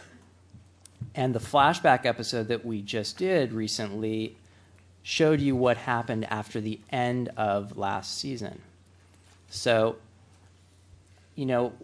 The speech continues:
I, th-, I think we took a model that worked for us last year and tried to apply it this year, and, uh,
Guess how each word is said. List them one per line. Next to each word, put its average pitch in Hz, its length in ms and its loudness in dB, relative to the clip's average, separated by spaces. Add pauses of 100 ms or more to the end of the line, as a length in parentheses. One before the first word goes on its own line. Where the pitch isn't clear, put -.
(120)
I, 120 80 -4
th-, - 260 -12
I 131 80 0
think 170 300 -2
we 139 100 0
took 139 260 -2
a 123 60 -2
model 123 400 6
that 104 180 -2
worked 123 240 -4
for 131 220 0
us 110 160 -2
last 104 380 -4
year 170 320 -4
and 110 100 -6
tried 135 280 0
to 143 100 0
apply 120 320 2
it 95 200 -8
this 113 300 -2
year, 175 380 -6 (360)
and, 110 360 -4
uh, 98 300 0